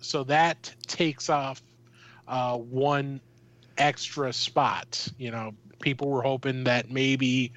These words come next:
that someone like, uh, Phenom or Luffy would win that European final so that one more European player below the cutoff can get in. Instead, Angry Bird takes that spot. Uh, also keep in mind, Mena,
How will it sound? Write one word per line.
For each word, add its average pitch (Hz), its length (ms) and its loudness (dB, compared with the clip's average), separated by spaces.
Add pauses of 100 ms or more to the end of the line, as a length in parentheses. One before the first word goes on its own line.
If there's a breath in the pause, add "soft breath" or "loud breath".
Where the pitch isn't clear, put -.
(680 loud breath)
that 113 300 4
someone 139 380 4
like, 127 520 4
uh, 113 240 0
Phenom 143 800 0
or 120 220 -8
Luffy 139 560 -2
would 131 240 -4
win 131 280 0
that 127 200 4
European 123 480 -2
final 117 560 -2 (320 loud breath)
so - 160 0
that 123 240 4
one 131 420 2
more 139 220 2
European 131 520 -2
player 131 280 2
below 120 400 2
the 131 140 0
cutoff 131 440 2
can - 140 -6
get 107 220 -4
in. 113 240 0 (320 loud breath)
Instead, 120 580 2
Angry 139 340 0
Bird 123 280 -2
takes 120 260 -2
that 107 240 -2
spot. 104 480 -2 (500 loud breath)
Uh, 107 360 2 (160)
also 196 440 4
keep 180 280 -2
in 170 80 -2
mind, 175 340 2
Mena, 151 400 -2